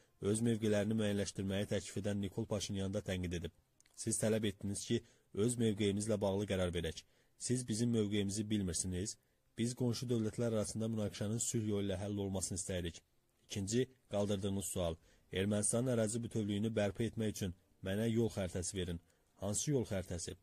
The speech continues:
Mən sizə dərhal cavab verirəm. İlham Əliyevlə oturun, lazım gəlsə Rusiya prezidentindən xahiş edin, qərar verin.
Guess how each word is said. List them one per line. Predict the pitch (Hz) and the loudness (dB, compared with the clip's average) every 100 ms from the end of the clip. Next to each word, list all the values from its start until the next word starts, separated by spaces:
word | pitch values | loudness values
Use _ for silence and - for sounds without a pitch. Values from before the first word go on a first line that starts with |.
| _ _ _ - | _ _ _ -4
Mən | 104 123 | 0 4
sizə | - 131 117 | 4 2 2
dərhal | 120 117 107 | 2 2 0
cavab | 107 98 - | 2 0 0
verirəm. | 90 85 85 - _ _ _ | -2 -2 -4 -8 _ _ _
İlham | 101 95 123 | -4 -2 2
Əliyevlə | 117 110 104 95 | 2 2 2 0
oturun, | 92 95 113 120 131 _ - | -2 -2 0 -2 -2 _ -6
lazım | 104 98 107 120 | 0 0 2 2
gəlsə | 107 98 98 | 2 2 0
Rusiya | 107 107 107 | 0 0 -2
prezidentindən | 104 95 95 90 95 90 | -2 -2 -2 -2 -2 -4
xahiş | 98 98 - | -2 -2 0
edin, | 110 120 - _ - | 0 -2 -4 _ -4
qərar | 98 101 90 | 0 2 2
verin. | 87 87 | 0 -2